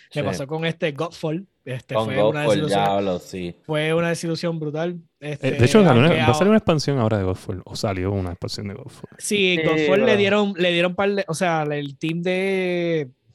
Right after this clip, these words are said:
Speaker 1: porque eso es From Software, es, que
Speaker 2: Ujú.
Speaker 1: ya, perdóname, Gearbox, este, le dieron, o sea, sus updates y eso,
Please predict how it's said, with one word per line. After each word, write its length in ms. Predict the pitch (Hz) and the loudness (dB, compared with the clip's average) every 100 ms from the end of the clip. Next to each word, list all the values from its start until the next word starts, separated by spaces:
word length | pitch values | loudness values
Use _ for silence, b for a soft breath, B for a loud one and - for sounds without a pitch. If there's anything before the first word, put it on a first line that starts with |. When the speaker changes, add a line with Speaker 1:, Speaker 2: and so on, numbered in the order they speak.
| _ | _
Speaker 1:
porque 160 | 127 123 | -12 -10
eso 100 | 151 | -10
es 60 | |
From 160 | 170 151 | -8 -8
Software, 440 | - 147 127 110 _ - | -8 -10 -10 -16 _ -16
es, 180 | 127 - _ | -16 -16 _
que 140 | - 120 | -8 -4
Speaker 2:
Ujú. 80 | 143 | -4
Speaker 1:
ya, 120 | 156 | -4
perdóname, 520 | - 135 135 120 104 | -8 -10 -10 -10 -14
Gearbox, 560 | 135 131 113 107 - - b b b b | -10 -10 -10 -14 -16 -20 b b b b
este, 680 | 127 127 - 131 127 127 127 | -8 -6 -6 -4 -2 -4 -4
le 160 | 135 | -4
dieron, 460 | 127 127 175 165 139 _ - | -4 -4 -4 -6 -12 _ -10
o 20 | |
sea, 160 | 151 | -8
sus 140 | 135 156 | -6 -8
updates 480 | 131 151 156 123 - | -8 -4 -6 -6 -10
y 80 | 110 | -12
eso, 320 | 113 117 | -12 -14